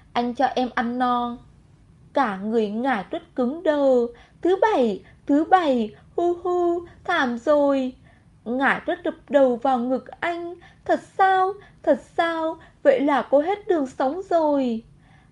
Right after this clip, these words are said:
Mãi cho đến buổi trưa, Kiệt mới mở mắt.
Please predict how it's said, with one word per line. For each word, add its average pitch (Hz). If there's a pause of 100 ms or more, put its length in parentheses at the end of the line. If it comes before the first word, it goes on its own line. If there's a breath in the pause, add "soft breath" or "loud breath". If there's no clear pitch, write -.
Mãi 208
cho 269
đến 233
buổi 240 (100)
trưa, 294 (300 loud breath)
Kiệt 262
mới 220
mở 294
mắt. 214